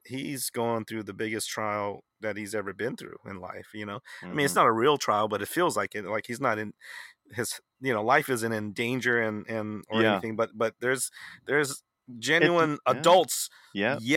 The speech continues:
Speaker 1: yelling at him and, and
Speaker 2: It's
Speaker 1: in
Speaker 2: meant
Speaker 1: his
Speaker 2: to
Speaker 1: face.
Speaker 2: feel like a trial. Uh, <laughs>
Speaker 1: Yeah,
Speaker 2: it's meant
Speaker 1: yeah,
Speaker 2: to
Speaker 1: yeah,
Speaker 2: feel
Speaker 1: yeah.
Speaker 2: worse than a trial or, or
Speaker 1: Yeah,
Speaker 2: something.
Speaker 1: so, so in, in his sheltered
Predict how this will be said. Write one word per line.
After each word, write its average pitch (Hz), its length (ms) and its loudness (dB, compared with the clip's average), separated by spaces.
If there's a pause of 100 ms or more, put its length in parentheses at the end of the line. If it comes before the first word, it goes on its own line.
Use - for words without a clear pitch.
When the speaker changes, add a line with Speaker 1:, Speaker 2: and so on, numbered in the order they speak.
Speaker 1:
yelling 175 200 6
at 127 140 8
him 120 180 2
and, 117 300 -4
and 120 320 0
Speaker 2:
It's 139 220 4
Speaker 1:
in 151 100 6
Speaker 2:
meant 175 160 6
Speaker 1:
his - 40 -2
Speaker 2:
to 175 60 0
Speaker 1:
face. - 20 0
Speaker 2:
feel 151 240 8
like 147 180 6
a 135 40 6
trial. 120 560 6
Uh, 104 300 4
<laughs> - 20 -2
Speaker 1:
Yeah, 139 220 6
Speaker 2:
it's 123 40 -6
meant 143 160 6
Speaker 1:
yeah, 117 120 4
Speaker 2:
to - 80 -
Speaker 1:
yeah, 151 120 2
Speaker 2:
feel 139 140 4
Speaker 1:
yeah. 139 60 4
Speaker 2:
worse 135 280 2
than 139 120 -2
a 120 40 -4
trial 95 440 0
or, - 200 -16
or 107 160 -2
Speaker 1:
Yeah, 123 300 4
Speaker 2:
something. - 0 -
Speaker 1:
so, 127 440 4
so 123 420 2
in, 143 260 -2
in 135 180 0
his 147 200 -2
sheltered 135 640 0